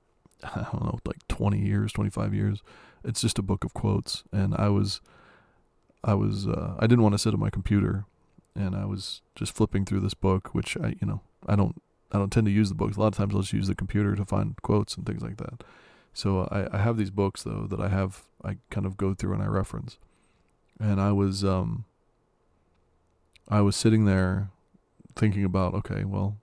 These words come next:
the episode's gonna be about hope, and I have to come up with something. I have to come up with these quotes because that's what I do, that I like to do it. And,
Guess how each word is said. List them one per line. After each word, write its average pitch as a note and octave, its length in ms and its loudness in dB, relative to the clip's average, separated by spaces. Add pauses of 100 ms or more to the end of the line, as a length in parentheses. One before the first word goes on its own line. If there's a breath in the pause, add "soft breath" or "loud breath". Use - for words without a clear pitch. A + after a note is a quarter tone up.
the G2 80 -8
episode's G#2 440 2
gonna G#2 160 4
be G#2 100 2
about G#2+ 300 2
hope, G2 340 2
and F#2+ 300 -4 (340 loud breath)
I F#2+ 120 -6
have G2 200 0
to G2+ 300 4
come G2+ 140 0
up G2+ 160 0
with G#2 80 0
something. G2+ 420 -2
I G#2 60 0
have G2+ 140 0
to G#2+ 100 -2
come G#2+ 140 -4
up G2 60 -4
with G2+ 80 -6
these G#2 120 -4
quotes G2+ 400 0
because - 400 -6
that's A2 180 -4
what G#2 100 -4
I A2+ 100 0
do, G#2 300 0
that G#2+ 140 -2
I G2+ 60 -2
like G#2 240 -2
to - 80 -10
do G2+ 260 0
it. G#2+ 140 -4
And, G#2 160 -6